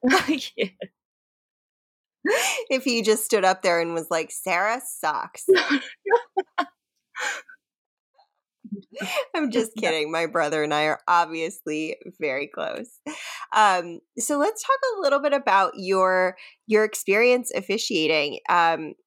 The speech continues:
Speaker 2: like I mentioned before, you know, you are physically standing kind of between this couple. You are bringing them together in a union. Um, and I'm curious, you know, how do,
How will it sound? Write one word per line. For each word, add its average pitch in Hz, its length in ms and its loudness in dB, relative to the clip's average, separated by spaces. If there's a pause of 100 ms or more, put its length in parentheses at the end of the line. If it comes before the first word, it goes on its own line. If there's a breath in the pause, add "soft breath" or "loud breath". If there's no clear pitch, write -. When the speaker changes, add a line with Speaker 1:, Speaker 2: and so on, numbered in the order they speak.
Speaker 2:
like 190 180 2
I 190 80 4
mentioned 196 420 -4
before, 208 380 -2
you 185 140 -2
know, 180 80 0
you 180 200 2
are 175 200 2
physically 202 680 0
standing 202 460 0
kind 170 240 0
of 165 160 -2
between 170 440 0
this 160 200 -2
couple. 175 500 2
You 165 200 0
are 160 120 4
bringing 160 460 0
them 160 180 0
together 151 680 0
in 156 400 0
a 165 60 -2
union. 165 640 -2 (400 loud breath)
Um, 160 560 0 (240)
and 180 280 2 (420)
I'm 185 180 0
curious, 311 500 0
you 202 100 -4
know, 170 320 2 (500)
how 214 320 0
do, 262 120 -2